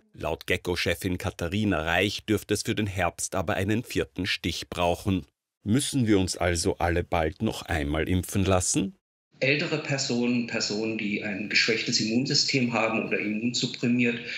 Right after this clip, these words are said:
Speaker 2: wie zum Beispiel Leute in der Kre-, äh, Personen in der Krebstherapie, die brauchen wahrscheinlich früher einen dritten Sch-, äh, einen vierten Stich,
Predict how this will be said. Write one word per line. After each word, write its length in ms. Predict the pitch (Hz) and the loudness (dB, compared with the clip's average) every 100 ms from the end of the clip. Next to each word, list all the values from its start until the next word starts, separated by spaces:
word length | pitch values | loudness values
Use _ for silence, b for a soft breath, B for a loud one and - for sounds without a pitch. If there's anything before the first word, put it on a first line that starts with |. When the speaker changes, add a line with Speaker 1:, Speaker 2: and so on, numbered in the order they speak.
| B | B
Speaker 2:
wie 100 | 107 | -6
zum 200 | - 107 | -2 0
Beispiel 320 | 95 95 - 98 | 0 0 0 0
Leute 300 | 95 98 95 | 0 0 -2
in 60 | |
der 120 | 98 | -4
Kre-, 220 | - - - | -6 -8 -6
äh, 180 | - | -6
Personen 440 | - 107 104 110 107 | -4 -2 0 2 2
in 80 | 95 | 0
der 100 | 95 | 0
Krebstherapie, 1000 | 117 127 - - 117 113 - 110 113 B B B | 2 2 0 -2 0 0 -2 -4 -6 B B B
die 140 | 123 120 | 0 0
brauchen 400 | - 101 - 117 | 2 0 2 2
wahrscheinlich 460 | 104 92 101 101 | 2 2 0 0
früher 360 | - - 131 - | -2 2 2 2
einen 240 | 95 101 | 0 -2
dritten 380 | - 113 - 117 | -4 -6 -2 0
Sch-, 260 | - - - | 2 0 0
äh, 80 | 110 | 0
einen 240 | 104 95 | 0 0
vierten 320 | - 113 123 | 0 0 2
Stich, 440 | 117 - 143 - | 0 2 0 -2